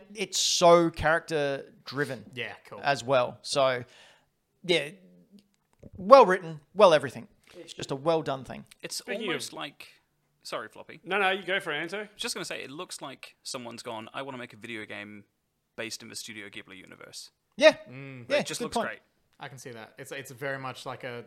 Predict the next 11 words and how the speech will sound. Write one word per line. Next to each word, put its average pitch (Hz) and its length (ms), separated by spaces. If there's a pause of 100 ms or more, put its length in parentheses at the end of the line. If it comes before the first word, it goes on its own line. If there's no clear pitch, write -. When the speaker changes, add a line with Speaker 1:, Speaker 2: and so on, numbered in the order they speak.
(140)
Speaker 2:
a 135 80
little, 131 580
uh, 127 200 (100)
isometric 127 440
two 127 220
D 117 300
pixel 117 460 (300)
Speaker 3:
Hmm. 370 100 (180)
Speaker 2:
Ghibli 123 300
film. 120 240 (120)
Speaker 4:
Yeah. 113 120